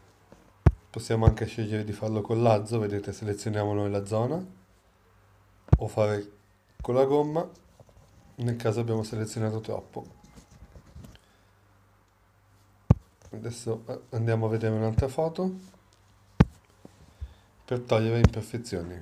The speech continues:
Vedete, questa bambina ha dei nei, noi facciamo riparazione rapida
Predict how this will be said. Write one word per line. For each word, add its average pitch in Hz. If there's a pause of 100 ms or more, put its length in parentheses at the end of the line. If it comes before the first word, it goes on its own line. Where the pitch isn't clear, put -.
Vedete, 113
questa 113
bambina 117
ha 107
dei 123
nei, 143 (840)
noi 123
facciamo 104
riparazione 123
rapida 139